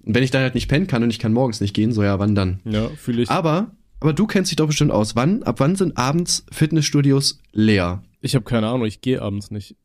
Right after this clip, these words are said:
Speaker 2: Äh, ich,
Speaker 1: Och,
Speaker 2: ich hab's auch
Speaker 1: Digga,
Speaker 2: immer
Speaker 1: du
Speaker 2: so
Speaker 1: bist
Speaker 2: gemacht.
Speaker 1: doch so ein Fitness-Junkie, mit wem rede ich hier eigentlich? Also jetzt mal wirklich.
Speaker 2: Na jo, aber ich hab's halt auch direkt immer nach dem Aufstehen gemacht, weißt du?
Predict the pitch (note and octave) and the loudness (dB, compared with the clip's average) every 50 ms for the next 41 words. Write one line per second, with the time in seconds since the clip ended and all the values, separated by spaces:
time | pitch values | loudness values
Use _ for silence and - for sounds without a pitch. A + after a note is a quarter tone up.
0 | _ - A#2+ A#2+ B2 B2+ D3 D3+ C#3 - - - G#2 E2+ - - - - D3 C3+ | _ -4 0 0 2 2 0 -2 -4 -6 -2 0 0 0 0 0 0 0 0 2
1 | - E3+ F3 G3+ F3 C#3 B2+ C3 C3 B2+ B2+ D3 C#3 - D#3 D3+ D3+ D3 C#3+ - | 4 4 6 6 6 6 6 6 4 4 4 2 2 2 2 4 4 2 2 2
2 | C#3+ C#3+ C#3+ D3+ D3+ D3 - - C3+ B2 C#3 C#3 - D3+ D3 D3 B2 C#3+ D3+ D#3+ | 0 2 4 2 2 2 2 0 0 0 0 0 2 2 2 4 4 2 2 2
3 | D#3+ C3+ C#3 D3+ D3+ G3 - - D3 B2+ - G2+ A2 A#2 A#2+ B2+ A2+ A#2+ A#2+ A2+ | 2 2 2 2 2 2 2 2 2 2 2 2 0 0 0 0 0 2 2 2
4 | - B2 B2+ C#3+ D3+ D3+ D3+ D#3 C3+ A2+ G#2 A#2+ C#3 D3 - B2 G#2+ G2+ A2 G#2+ | 2 2 2 2 2 2 2 0 0 2 2 2 2 2 2 2 4 4 4 4
5 | A#2 D#3+ G3+ D3+ A#2+ A#2+ A#2+ A#2 A2 A2 G#2 C3+ B2+ C3 - C3+ B2 B2 B2+ C3 | 4 4 4 4 2 2 0 -2 -4 -8 -6 -4 -4 -4 0 0 -2 0 2 0
6 | C#3 C3 D3+ - C3+ C3 - - B2+ B2+ B2+ B2 A#2 A2 B2 D3 D#3+ - - C3+ | 0 0 0 -2 -2 -2 -2 -2 0 0 2 2 0 0 -2 -4 -6 -4 -2 -2
7 | A2+ A2 G#2 G#2 G#2 G#2 - G2 G2+ G#2 C#3 D#3+ E3 | 0 0 0 -2 -2 -4 -4 -6 -6 -4 -6 -8 -8